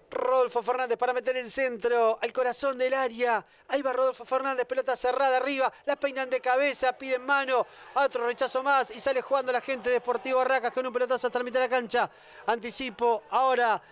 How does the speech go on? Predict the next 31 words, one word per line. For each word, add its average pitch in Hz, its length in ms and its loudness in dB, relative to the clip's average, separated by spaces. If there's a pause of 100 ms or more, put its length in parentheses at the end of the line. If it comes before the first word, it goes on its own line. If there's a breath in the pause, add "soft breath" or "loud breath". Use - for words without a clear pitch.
(100)
del 262 160 0
hombre 254 240 0
de 247 100 2
Camba, 254 320 2
va 254 120 4
llevando 247 680 0 (340 loud breath)
Rocato. 247 840 0
Rocato 233 420 0
que 226 200 -4
mete 240 240 -2
el 233 60 -2
pelotazo 240 400 -2
largo, 233 360 2
saca 233 340 0
la 240 80 2
defensa 240 340 0
de 240 60 4
Barracas. 233 540 2 (280 loud breath)
Viene 190 120 0
a 240 40 4
buscar 254 240 2
otra 254 200 2
vez 254 140 0
Thiago 262 280 2
Rocato, 247 480 2
la 226 100 2
juega 254 220 0
hacia 233 140 -2
atrás 240 420 0 (220 loud breath)
con 170 120 -2
Lombardi. 208 720 2